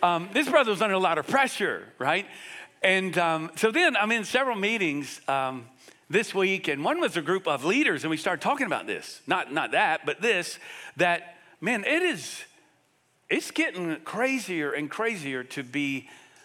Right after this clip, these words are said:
a follower of Jesus in, in our culture in these days. Anybody feeling it? Are you feeling the pressure? Like, things are, are really are shifting. Uh, and yet, again, that's not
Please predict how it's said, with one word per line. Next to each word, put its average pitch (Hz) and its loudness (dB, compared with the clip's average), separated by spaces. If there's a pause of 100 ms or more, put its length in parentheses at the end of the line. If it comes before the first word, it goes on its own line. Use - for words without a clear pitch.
(160)
a 151 2
follower 175 2
of 160 -4
Jesus 170 -4
in, 123 -4
in 131 -6
our 120 -2
culture 107 -8 (340)
in 131 -4
these 117 -6
days. - -8
Anybody 285 -2
feeling 294 0
it? 294 -6 (360)
Are 165 0
you 311 2
feeling 240 -2
the 147 -2
pressure? 254 -4 (880)
Like, 156 2
things 269 0
are, 135 0
are 143 2
really 196 0
are 196 0
shifting. 113 -6 (760)
Uh, 151 4
and 180 2
yet, 277 4
again, 220 0
that's 262 0
not 254 2